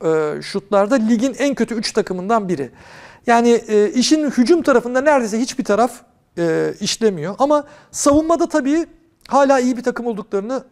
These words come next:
söylememiz gerekiyor. Zaten savunma verimliliğinde birinci sıradalar. E, e, en az sayı yiyen de ikinci takım durumundalar.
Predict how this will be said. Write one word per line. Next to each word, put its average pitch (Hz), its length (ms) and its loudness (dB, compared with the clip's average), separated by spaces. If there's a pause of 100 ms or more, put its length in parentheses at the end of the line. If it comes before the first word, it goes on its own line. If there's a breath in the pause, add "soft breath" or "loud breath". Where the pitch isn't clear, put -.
(120)
söylememiz 214 560 -4
gerekiyor. 165 580 -6
Zaten 226 280 0
savunma 220 440 -4
verimliliğinde 202 640 -2 (840)
birinci 185 280 -2
sıradalar. 165 480 0 (640 soft breath)
E, 165 400 4 (160)
e, 208 220 2 (360)
en 233 140 4
az 240 180 2
sayı 247 280 2
yiyen 220 340 2
de 247 80 0
ikinci 208 260 -8
takım 139 340 -6
durumundalar. 123 680 -8